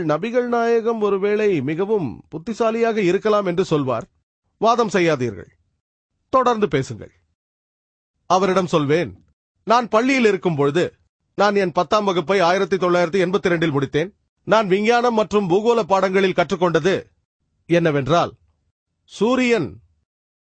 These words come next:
பிரபஞ்சத்தை சுற்றி வருகிறது, ஆனால் அது தன் சொந்த அச்சில் சுழல்வதில்லை என்று சொல்லித்தரப்பட்டது." உடனே அந்த நாத்திகர், "சூரியன் தன் சொந்த அச்சில் சுழல்வதில்லை என்று திருக்குறானில் சொல்லப்பட்டிருக்கிறதா?" என்பார்.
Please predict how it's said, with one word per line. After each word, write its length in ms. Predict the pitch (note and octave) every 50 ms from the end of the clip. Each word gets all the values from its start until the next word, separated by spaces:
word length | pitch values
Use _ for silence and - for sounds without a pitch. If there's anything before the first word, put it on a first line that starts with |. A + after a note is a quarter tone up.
| _ _ _ _ _ _ _ _ -
பிரபஞ்சத்தை 600 | F#3 G3 G3 B3+ G#3+ F#3 A#3 G3+ - - G#3+ G3 D#3 A2 - _ _ _ _ _ _ _ _ _ _ _ _ _ _ _ _
சுற்றி 340 | - - G#3+ G#3+ D3+ G#3 A3
வருகிறது, 440 | G3 F3+ D#3+ D3 D3 C#3 B2+ D3 G3 B3 - _ _ _ _
ஆனால் 320 | - F#3+ G#3+ A#3+ C4+ C4+
அது 200 | B3+ B3 A3 A#3
தன் 200 | F3 A#3 G#3 F#3
சொந்த 340 | D3+ - G3 A3+ C4+ C4+ D4+
அச்சில் 400 | C#4 G#3+ - - - B3 A#3+ -
சுழல்வதில்லை 600 | - G#3 A3 B3 B3+ A#3 A#3+ G#3+ F#3 G#3 G#3+ A#3 A#3+
என்று 220 | A3 G3+ D#3+ B3+
சொல்லித்தரப்பட்டது." 720 | - C4 C4 B3+ - - A3+ G#3 D3+ G3+ - - D#3+ A#2+ A2+ - _ _ _ _ _ _ _ _ _ _ _ _ _ _ _ _
உடனே 340 | - B2 B2+ D3+ E3+ G3+ A3+
அந்த 180 | A#3 A3 G#3+
நாத்திகர், 480 | G3+ F#3+ G3 G#3+ F3+ C4 G#3+ B3 A3+ D3 - - -
"சூரியன் 500 | - - - G3 B3+ D4 D4 D4 D4 B3+
தன் 160 | A#3 C#4 A3
சொந்த 260 | F#3 A#3+ B3+ C4 D4+
அச்சில் 300 | C#4 C4+ - D4 C#4 A#3 -
சுழல்வதில்லை 520 | B3 B3+ C#4 D4 C#4+ C#4 B3 C#4 C#4 D4
என்று 200 | C#4+ C#4 C4+ C4+
திருக்குறானில் 560 | F3+ B3+ B3 C#4 A3 C#4+ C#4 C#4+ C#4 C4+ G3+
சொல்லப்பட்டிருக்கிறதா?" 720 | A#3 A#3 C#4 C#4+ C#4 C4+ - C4+ B3+ A3+ A#3 C4 C4 C4+ C4+
என்பார். 340 | B3 A#3 A3 G3 F#3 B2+